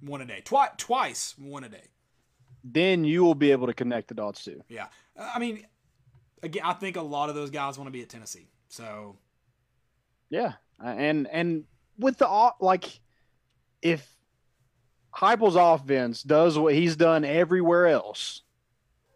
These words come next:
Speaker 2: you gotta be excited to play in this offense.
Speaker 1: Yeah.
Speaker 2: Now, are you gonna be a national championship contender? Probably not. But you're gonna score a lot of points. You're gonna have a lot of yards. You get to
Speaker 1: Um,
Speaker 2: play in the S E C
Speaker 1: yeah.
Speaker 2: against some of the top talent in the country.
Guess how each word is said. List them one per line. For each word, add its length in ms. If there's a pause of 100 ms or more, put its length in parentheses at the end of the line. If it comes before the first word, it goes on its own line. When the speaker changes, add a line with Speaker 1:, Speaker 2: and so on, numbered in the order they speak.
(100)
Speaker 2:
you 140
gotta 220
be 140
excited 460
to 60
play 240
in 60
this 160
offense. 640 (360)
Speaker 1:
Yeah. 200
Speaker 2:
Now, 120
are 80
you 180
gonna 200
be 200
a 40
national 380
championship 480
contender? 340
Probably 360
not. 220 (1000)
But 120
you're 240
gonna 140
score 180
a 60
lot 140
of 80
points. 380
You're 100
gonna 60
have 80
a 40
lot 140
of 60
yards. 600 (1200)
You 80
get 100
to 60
Speaker 1:
Um, 40
Speaker 2:
play 180
in 60
the 60
S 200
E 60
C 180
Speaker 1:
yeah. 60
Speaker 2:
against 260
some 140
of 100
the 40
top 220
talent 220
in 20
the 80
country. 460